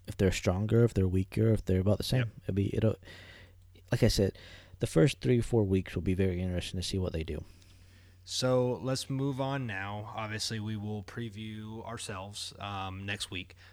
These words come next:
Speaker 2: uh, with an in-depth preview, break it down, offense, defense, special teams, um, along with some other topics.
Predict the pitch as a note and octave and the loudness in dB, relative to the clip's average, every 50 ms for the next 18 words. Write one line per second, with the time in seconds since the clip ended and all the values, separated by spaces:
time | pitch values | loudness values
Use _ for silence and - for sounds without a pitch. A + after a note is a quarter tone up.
0 | - - - - F#2+ F#2 F#2+ F#2 F#2 F#2 F#2 F#2 F#2 G2 G2 F#2+ G2 F#2+ - - | -20 -14 -8 -6 -4 -4 -4 -6 -6 -8 -10 -10 -10 -6 -6 -6 -6 -6 -8 -8
1 | - G2+ F#2+ F2 G2 F#2+ F#2 F2 F#2+ G2 F2+ F#2 F#2 F#2 F#2 F#2+ F#2+ F#2 F#2 F2 | -8 -8 -6 -6 -8 -8 -6 -6 -6 -8 -6 -4 -4 -4 -4 -4 -6 -8 -8 -8
2 | F2+ F2+ - - G2 F2+ - - G2 F#2+ F2 G2 F#2+ F#2 F2 - G2+ G2 - - | -8 -8 -8 -10 -10 -10 -10 -8 -8 -10 -10 -10 -12 -12 -10 -10 -8 -8 -8 -10
3 | F#2+ - - G2 F#2+ F#2+ G2 F#2+ - - - - - - - - - F#2 F#2 F#2+ | -12 -12 -10 -10 -8 -8 -10 -12 -14 -16 -18 -20 -20 -20 -20 -14 -12 -12 -10 -6
4 | F#2 F#2 F#2+ F#2+ F#2+ F#2 F2+ - G2+ G2 F#2+ F#2 F2+ E2+ - F2+ E2+ - E2+ - | -6 -6 -6 -6 -6 -8 -8 -8 -6 -6 -6 -6 -6 -6 -6 -8 -8 -8 -12 -18
5 | - - - | -18 -20 -20